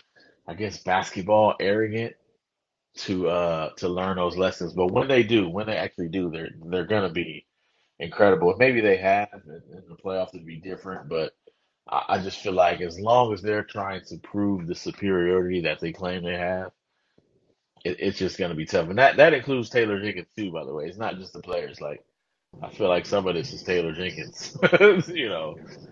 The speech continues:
with, like, I mean, they almost have to be this way. This is what makes it Memphis, right? This is part of it. But there's just a whole other parts of the game. Like, I mean, in all reality, like, you should, you shouldn't be getting sunned by this version of Klay Thompson.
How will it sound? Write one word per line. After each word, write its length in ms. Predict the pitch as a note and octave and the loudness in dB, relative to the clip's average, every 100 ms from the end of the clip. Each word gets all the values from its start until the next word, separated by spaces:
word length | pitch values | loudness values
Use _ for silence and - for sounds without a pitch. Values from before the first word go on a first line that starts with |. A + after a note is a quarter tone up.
| - - - | -20 -20 -16
with, 340 | F2+ F#2 F2+ - - - | -8 -6 -8 -12 -20 -10
like, 240 | F#2+ F#2+ - | -6 -4 0
I 80 | C3 | 2
mean, 200 | F3 E3 | 4 2
they 60 | E3+ | 0
almost 340 | G3+ F#3+ - - - | -2 -4 -6 -16 -8
have 220 | - - - | -6 -6 -6
to 100 | D#3+ | -8
be 180 | F3+ | -6
this 200 | F#3 D#3 | -8 -8
way. 320 | D#3 E3+ F#3+ E3+ | -8 -6 -4 -6
This 200 | C#3 E3 | -8 -16
is 140 | C#3+ | -12
what 180 | D3+ - | -12 -6
makes 340 | C3 D3 - | -6 -8 -12
it 140 | A#2 G2+ | -14 -10
Memphis, 480 | C#3 D#3+ F#3 E3+ E3 | -12 -10 -8 -8 -4
right? 260 | E3 E3 | -4 -4
This 180 | G#2+ B2 | -8 -16
is 160 | A#2+ A2+ | -16 -18
part 320 | - C#3 D#3+ | -2 2 2
of 120 | E3 E3+ | 2 0
it. 220 | F#3 - _ _ _ _ _ _ | 0 -4 _ _ _ _ _ _
But 460 | G#2 A2 A2 G#2 - _ _ _ _ | -6 0 0 -2 -8 _ _ _ _
there's 160 | G2+ F#2 | -8 -8
just 200 | F#2+ - - | -14 -6 -6
a 20 | |
whole 400 | - C3 D3+ D3+ | -4 4 6 8
other 160 | C#3 | 4
parts 300 | B2 B2+ A#2 | 0 -2 -2
of 60 | A2+ | -6
the 60 | A#2 | -10
game. 240 | A#2+ A2 | -8 -6
Like, 220 | G#2+ G#2 _ _ | -6 -8 _ _
I 100 | - | -6
mean, 140 | D3 B2+ | -6 -4
in 120 | D3+ | 0
all 160 | F3 | 2
reality, 540 | D3 C#3+ C#3 B2+ A2 G#2+ | 2 -2 -2 -2 -6 -8
like, 200 | G2 F2+ | -8 -10
you 140 | C3 | -14
should, 200 | - B2 _ _ | -12 -14 _ _
you 140 | D3 C3+ | -14 -8
shouldn't 280 | D#3+ B2 | -8 -8
be 100 | A#2 | -10
getting 200 | A2+ A2+ | -4 -6
sunned 380 | G2 B2 A#2 G2+ | -6 -8 -8 -6
by 160 | F#2+ F#2 | -6 -6
this 200 | G#2 F2+ | -8 -10
version 300 | G2 F#2 F2 | -10 -10 -14
of 80 | E2 | -8
Klay 160 | F#2 E2+ | -6 -6
Thompson. 380 | F2+ C2+ - | -8 -10 -14